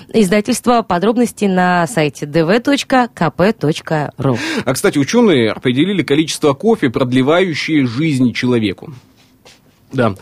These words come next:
Speaker 2: А научные специ-, а, научные специалисты, не учёные, а научные специалисты установили, что употребление кофе обратно пропорционально связано с риском смертности от всех причин, независимо от возраста людей, их веса, потребления ими алкоголя, пристрастия к курению, содержания кофеина в кофе.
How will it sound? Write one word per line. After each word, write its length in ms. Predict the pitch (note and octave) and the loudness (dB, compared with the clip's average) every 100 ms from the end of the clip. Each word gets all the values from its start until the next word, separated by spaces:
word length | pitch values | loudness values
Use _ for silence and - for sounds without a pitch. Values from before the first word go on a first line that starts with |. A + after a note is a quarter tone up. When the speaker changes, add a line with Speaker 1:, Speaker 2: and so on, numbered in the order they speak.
| C#4 D#4+ F3 | -2 0 0
Speaker 2:
А 120 | A2+ | 2
научные 500 | E3+ C4 - G3+ E3+ | 4 2 2 2 2
специ-, 300 | - D3 D#3+ | 0 -2 0
а, 280 | A#2+ C3+ C3+ | 2 2 2
научные 500 | D#3+ G#3 - C3+ A2 | 2 0 0 -2 -2
специалисты, 760 | - B2 B2+ F3 G3+ A#2+ G2 | -4 -2 0 -2 -6 -8 -4
не 120 | G#2+ C3 | 0 0
учёные, 340 | B2 A#3 E3+ | 2 2 2
а 20 | |
научные 320 | A#2+ C#3 C#3+ | 2 0 -2
специалисты 600 | B2+ C3 D#3+ D3+ A#2 - | -2 -2 0 2 0 -4
установили, 440 | G#2 - D#3+ A3 E3 | -8 -2 0 2 0
что 200 | - C#3+ | -2 -4
употребление 680 | A#2 A#2 C#3+ D#3+ C#3+ A#2+ | -4 -2 0 2 2 2
кофе 300 | A#2+ A3 - | 0 -2 -2
обратно 580 | - B2 B2 D#3 E3+ D3+ | -2 0 0 0 0 0
пропорционально 840 | C3 A#2+ A#2+ - C3 B2 E3+ E3+ B2 | -2 -6 -6 -2 0 2 2 2 0
связано 440 | A#2 D3+ D#3 C3 | 0 0 0 -2
с 100 | - | -2
риском 260 | B2+ - B2 | -2 -2 -2
смертности 540 | C3 E3 D#3+ B2 B2 | 0 0 0 -2 0
от 100 | G#2+ | -2
всех 220 | - C#3 | 0 -2
причин, 320 | - G#2+ - F3+ | 0 -2 0 0
независимо 540 | B2 A#2 D#3+ C3+ C3 | 0 0 -2 0 0
от 80 | A#2 | 0
возраста 400 | D#3 C#3 B2+ B2 | 0 0 -2 -2
людей, 340 | A2+ A#2 F3 | 0 0 -2
их 120 | - | -2
веса, 260 | G#2+ C#3+ C#3 | -2 -2 -2
потребления 460 | - A2+ A#2+ B2+ A#2+ | -4 -2 0 2 2
ими 120 | A#2 | 0
алкоголя, 380 | A#2 A2+ D3 C#3 | -2 -2 0 0
пристрастия 400 | B2+ C3+ C3 A#2 | -2 -4 -2 -2
к 40 | |
курению, 280 | A2+ G#2+ B2 | 0 0 0
содержания 400 | A#2+ A#2+ C3 B2 | -4 -2 0 0
кофеина 340 | A#2+ A#2 C3 A#2+ | 0 0 0 0
в 60 | |
кофе. 280 | - D#3+ G3+ | 0 0 -2